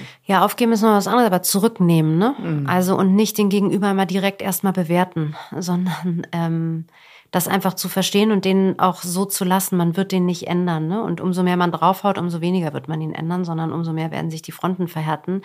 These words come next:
Speaker 2: Ich weiß, dass das, ähm, nicht immer geht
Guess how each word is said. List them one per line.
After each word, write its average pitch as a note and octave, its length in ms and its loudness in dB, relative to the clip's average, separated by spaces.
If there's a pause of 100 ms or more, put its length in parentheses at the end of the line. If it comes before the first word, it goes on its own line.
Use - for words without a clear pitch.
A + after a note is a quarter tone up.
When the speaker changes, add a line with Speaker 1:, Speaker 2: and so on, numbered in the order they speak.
(460)
Speaker 2:
Ich - 160 -4
weiß, G#3 200 2
dass F#3 160 -2
das, E3+ 320 -2
ähm, D#3+ 520 0
nicht F3+ 300 2
immer F#3 240 4
geht F#3 400 0